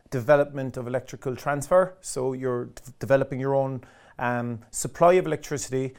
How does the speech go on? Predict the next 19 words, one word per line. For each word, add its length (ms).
in 120
real 300
time 420
to 100
provide 460
output 480
away 260
from 220
E 80
S 100
B 160
cables, 340
essentially, 600
and 240
to 80
provide 360
more 200
greener, 380
sustainable 640